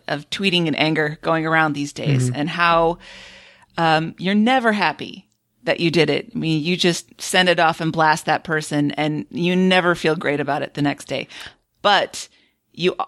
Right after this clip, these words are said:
Speaker 1: always have the impulse to do it the next time. You continue to struggle with that <laughs> desire, even though you know that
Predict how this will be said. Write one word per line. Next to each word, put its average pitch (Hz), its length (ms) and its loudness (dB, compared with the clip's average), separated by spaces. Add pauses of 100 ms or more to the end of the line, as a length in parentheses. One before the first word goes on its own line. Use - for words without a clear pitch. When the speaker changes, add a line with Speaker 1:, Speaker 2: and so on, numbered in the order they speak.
(220)
Speaker 1:
always 185 720 2
have 160 260 -4
the 151 200 -8
impulse 170 460 2
to 160 120 -6
do 151 200 -4
it - 360 -8
the 156 80 -4
next 139 240 -4
time. 139 180 -8
You 135 140 -6
continue 208 500 2
to 180 160 -6
struggle 185 460 -2
with 143 260 -2
that - 260 -4
<laughs> - 0 -
desire, 151 600 -2
even 220 400 0
though 202 100 0
you 190 220 0
know 185 640 0 (520)
that 147 440 2